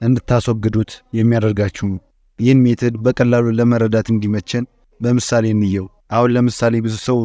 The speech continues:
ጂም መጀመር ይፈልጋል። ከዛ ጂም ይሄዳል፣ ካልሆነ ደግሞ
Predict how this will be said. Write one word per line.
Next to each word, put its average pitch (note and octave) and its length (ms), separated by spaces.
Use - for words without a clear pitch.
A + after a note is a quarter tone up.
ጂም A2+ 220
መጀመር A#2 420
ይፈልጋል። G#2 480
ከዛ B2 300
ጂም A#2+ 220
ይሄዳል፣ A#2 400
ካልሆነ B2+ 340
ደግሞ A#2 260